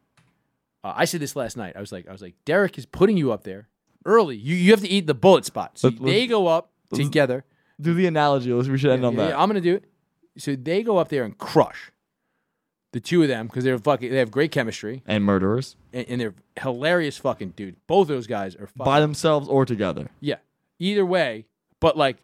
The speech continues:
Speaker 1: especially together,
Speaker 2: Yeah.
Speaker 1: it's like, it feels super off the cuff and they're just fucking riffing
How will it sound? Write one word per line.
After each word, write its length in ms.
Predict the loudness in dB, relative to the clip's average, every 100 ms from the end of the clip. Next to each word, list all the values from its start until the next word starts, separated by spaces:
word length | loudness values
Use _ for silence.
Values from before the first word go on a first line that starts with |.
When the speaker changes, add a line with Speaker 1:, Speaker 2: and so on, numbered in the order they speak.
| -10
Speaker 1:
especially 540 | -8 4 4 4 0
together, 560 | -2 -4 0 0 0 -6
Speaker 2:
Yeah. 160 | 0 0
Speaker 1:
it's 120 | 2
like, 200 | 0 -2 _ _ _ _
it 120 | -8
feels 240 | 2 4 4
super 320 | -4 -2 2
off 160 | 2 0
the 80 |
cuff 420 | -8 0 2 2 -4
and 100 | -6
they're 60 |
just 140 | -6 0
fucking 320 | 0 0 -2
riffing 440 | 0 0 0 -2